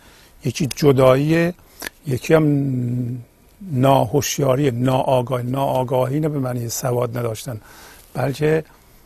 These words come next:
همه کار این ذهن جلوی چشم ما نیست. ما هیچ موقع متوجه نیستیم که چی کار می‌کنیم، ما فقط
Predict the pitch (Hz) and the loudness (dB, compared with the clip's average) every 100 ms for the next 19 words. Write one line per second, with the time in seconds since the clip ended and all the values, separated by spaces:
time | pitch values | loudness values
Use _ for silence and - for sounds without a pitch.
0 | _ _ - _ _ _ _ - _ _ | _ _ -20 _ _ _ _ -20 _ _
1 | _ _ - - 160 120 147 - 160 156 | _ _ -20 -18 -8 -2 -2 0 2 4
2 | 147 131 135 135 127 120 151 156 147 147 | 4 0 0 -2 -2 0 0 0 -2 -2
3 | 147 - 151 - 151 147 151 117 - 247 | -2 -2 -4 -2 0 2 2 -2 -8 -18
4 | 143 120 117 135 160 175 180 - _ - | -12 -8 -4 0 0 -2 -8 -20 _ -20
5 | _ _ - - 175 - 156 156 143 135 | _ _ -20 -6 -6 -4 0 0 0 -2
6 | 139 127 151 156 - 120 113 - - 123 | -4 -2 -4 -4 -6 -8 -8 -10 -4 -4
7 | 117 - 117 107 _ - - _ - 139 | -4 -8 -10 -12 _ -20 -20 _ -8 -2
8 | 143 - 143 151 | 0 0 0 0